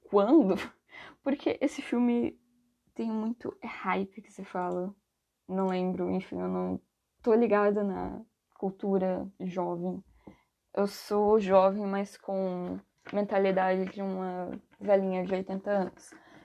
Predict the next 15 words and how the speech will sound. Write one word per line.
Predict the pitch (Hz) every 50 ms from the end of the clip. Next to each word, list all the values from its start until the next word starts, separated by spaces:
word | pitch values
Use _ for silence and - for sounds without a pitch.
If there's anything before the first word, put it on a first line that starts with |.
| - -
Mas | - 202 202 -
quando | - 226 247 269
vocês | 285 285 285 - 269 254 254
assistirem | 254 254 - 226 - - - - 202 214 220 220 208 196
esse | 202 - - 202
filme, | 196 - - - 185 196 208 208 202 190 - - _ _ _ _ _ _ _ _ _ _ _ _ _ _ _ - _ _ _ _
tenham | - 208 208 202 202
certeza | 196 - - 208 220 220 _ - 202 196 190 190 202 190 185
de | 180 196 185
que | 185 _ _ - 190 190 190 - -
o | 196
que | 190 - - 233
que | - 285
aconteceu | 285 - 285 269 269 - 269 254 - - - 226 220 233 233
nele | 226 214 202 196 196 196 185 180 175 202 -